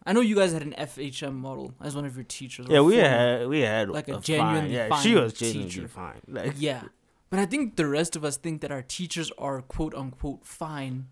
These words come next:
Speaker 1: because they're forbidden fruit, not
Speaker 2: <laughs>
Speaker 1: necessarily
Speaker 2: Yeah,
Speaker 1: because they're
Speaker 2: facts.
Speaker 1: fine. So even a, a teacher that's an average looking person, like,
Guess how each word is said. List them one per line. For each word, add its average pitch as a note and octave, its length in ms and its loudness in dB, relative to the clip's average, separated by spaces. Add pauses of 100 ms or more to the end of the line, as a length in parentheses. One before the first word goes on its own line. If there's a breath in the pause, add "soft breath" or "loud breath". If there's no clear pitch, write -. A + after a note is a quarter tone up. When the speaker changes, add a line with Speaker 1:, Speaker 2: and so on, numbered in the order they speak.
(140)
Speaker 1:
because E3 540 0
they're D#3 160 2
forbidden C3 520 -4
fruit, C#3 340 -10
not E3+ 200 2
Speaker 2:
<laughs> F3+ 180 8
Speaker 1:
necessarily G3 480 10
Speaker 2:
Yeah, D#3+ 160 4
Speaker 1:
because C#3 240 2
they're B2 160 -4
Speaker 2:
facts. A2 80 -8
Speaker 1:
fine. C#3 340 -4 (220 loud breath)
So A3+ 140 -2
even C4 260 4
a, A#3 40 6
a G3 260 -4
teacher G#3 260 -4
that's F3 160 -2
an D#3 160 -2 (160)
average F3 460 2
looking D3+ 400 -2
person, D3 560 -2 (1300)
like, E3 300 -4